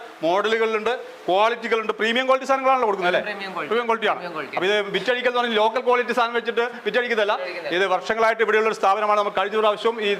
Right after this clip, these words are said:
Speaker 1: ടൈൽ സോണിൻ്റെ ഒരു വീഡിയോ ചെയ്തിരുന്നു. അപ്പോൾ ഇപ്പോൾ ക്ലിയറൻസ് സെയിൽ നടക്കാൻ വേണ്ടി പോവുകയാണ്. റംസാൻ പ്രമാണിച്ച് ഒരു വലിയ ക്ലിയറൻസ് സെയിലാണ് ഇവിടെ നടക്കുന്നത്. ഒരുപാട് മോഡൽസ് ഉണ്ട്. നമുക്ക് മുകളിലോട്ട് പോകാം അല്ലേ?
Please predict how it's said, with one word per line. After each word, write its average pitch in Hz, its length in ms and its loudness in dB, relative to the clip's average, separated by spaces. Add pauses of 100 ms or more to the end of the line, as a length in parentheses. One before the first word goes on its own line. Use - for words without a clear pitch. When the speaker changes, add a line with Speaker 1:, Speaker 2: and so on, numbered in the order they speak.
(140)
Speaker 1:
ടൈൽ 190 120 0
സോണിൻ്റെ 208 280 -2
ഒരു 202 60 -2
വീഡിയോ 214 160 4
ചെയ്തിരുന്നു. 208 380 2 (380)
അപ്പോൾ 294 240 4 (240)
ഇപ്പോൾ 226 160 2
ക്ലിയറൻസ് 247 600 0
സെയിൽ 233 200 4
നടക്കാൻ 226 300 2
വേണ്ടി 226 140 0
പോവുകയാണ്. 220 480 4
റംസാൻ 214 300 2
പ്രമാണിച്ച് 214 380 0
ഒരു 202 80 0
വലിയ 220 440 0
ക്ലിയറൻസ് 208 240 0
സെയിലാണ് 196 260 2
ഇവിടെ 185 100 -2
നടക്കുന്നത്. 190 420 2 (220)
ഒരുപാട് 196 300 4
മോഡൽസ് 185 340 2
ഉണ്ട്. 196 80 -2
നമുക്ക് 202 160 -2
മുകളിലോട്ട് 226 240 2
പോകാം 175 100 2
അല്ലേ? 185 140 2